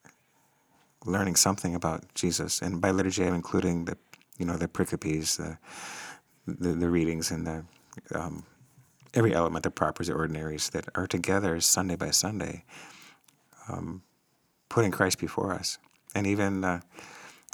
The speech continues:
pastor has a bad day as far as a sermon, I still don't leave without having been part of that dialogue of asking for mercy. I was in a very liberal church one time, very, very liberal liturgical church.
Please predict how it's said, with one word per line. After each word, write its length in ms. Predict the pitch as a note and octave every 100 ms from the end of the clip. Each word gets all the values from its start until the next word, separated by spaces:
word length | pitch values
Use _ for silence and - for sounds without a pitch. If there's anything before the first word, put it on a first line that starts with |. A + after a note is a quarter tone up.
| -
pastor 300 | A#2 G2+ G2+
has 140 | F#2
a 40 | F#2
bad 220 | F#2 F#2+
day 140 | F#2+
as 100 | F2+
far 160 | - F#2+
as 80 | F#2
a 60 |
sermon, 460 | F#2 F2+ F#2+ G#2+ G#2+ -
I 60 |
still 220 | G#2 - G#2+
don't 220 | G2+ F2+
leave 260 | F2 E2 -
without 300 | F2+ E2 E2+
having 460 | F2 F2 E2+ F2 - _ - - - - -
been 120 | F#2
part 200 | - F2
of 60 | F2
that 180 | F2
dialogue 420 | - F2 F2+ E2+ E2+
of 80 |
asking 320 | E2+ E2+ - F#2
for 160 | -
mercy. 480 | E2+ D#2+ - F#2 F#2
I 160 | F2 E2
was 300 | E2 - -
in 160 | F#2 E2+
a 120 | E2
very 440 | E2 F2+ G2+ F2+
liberal 300 | E2 E2+ D#2 D#2
church 340 | - D#2 -
one 100 | D#2
time, 340 | - D#2 E2 - _
very, 240 | - F2+ E2+
very 240 | E2+ E2
liberal 440 | E2 E2+ E2 D#2+ E2 -
liturgical 540 | F2+ - E2 E2+ E2+
church. 420 | - D#2+ - -